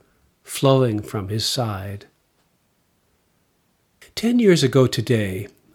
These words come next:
the world met Pope Francis.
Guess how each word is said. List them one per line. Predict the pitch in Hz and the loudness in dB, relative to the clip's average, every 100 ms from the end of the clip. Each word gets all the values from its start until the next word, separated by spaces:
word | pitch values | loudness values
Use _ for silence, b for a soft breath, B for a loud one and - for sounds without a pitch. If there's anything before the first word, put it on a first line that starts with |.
| _ _ _ | _ _ _
the | - 131 | 2 4
world | 165 190 156 131 123 | 6 6 6 4 2
met | 131 127 - - - | 2 2 -4 -20 -6
Pope | 139 135 | -2 -2
Francis. | - - 123 120 - - - - | -2 -2 0 0 -4 -6 -8 -8